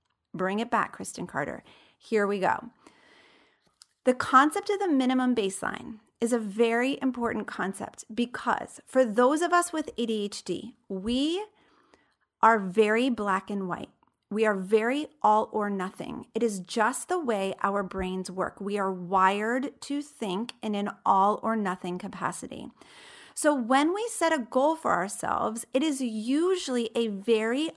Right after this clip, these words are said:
idealistic goal. It is usually a goal that is, like, the perfect,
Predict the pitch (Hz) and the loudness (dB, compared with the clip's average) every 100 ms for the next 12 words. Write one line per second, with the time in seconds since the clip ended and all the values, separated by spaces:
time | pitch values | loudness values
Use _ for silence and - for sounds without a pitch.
0 | - 208 202 208 226 233 185 - 196 - | 0 2 2 0 -2 -2 -4 -6 -10 -10
1 | - 180 - - _ _ _ - - - | -4 -2 -2 -8 _ _ _ -20 -20 -2
2 | 262 269 233 220 233 294 320 320 359 370 | 0 0 0 -2 2 2 2 0 -2 0
3 | 349 247 220 196 202 202 208 220 208 202 | 0 0 0 2 2 0 -2 -4 -4 -2
4 | 190 185 - _ _ _ _ - 214 254 | -2 -4 -10 _ _ _ _ -10 0 2
5 | 233 - 233 233 254 302 311 311 | 0 -6 0 2 2 2 2 0